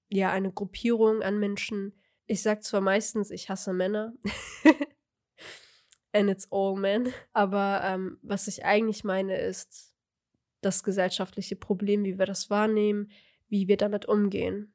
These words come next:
Es ist ein sehr großes Problem der Gesellschaft und es ist nicht nur auf eine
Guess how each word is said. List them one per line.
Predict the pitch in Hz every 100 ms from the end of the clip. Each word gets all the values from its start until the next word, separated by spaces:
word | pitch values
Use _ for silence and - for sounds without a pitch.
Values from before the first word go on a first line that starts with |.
| _
Es | - 196
ist | 202
ein | 202 202
sehr | 202
großes | 202 214 214 220 - -
Problem | - 185 190 196 202
der | 208
Gesellschaft | 202 202 202 196 - 208 190 -
und | 208 202 -
es | 202 -
ist | 196 -
nicht | 202 -
nur | 202 180
auf | -
eine | - 196 208 196 196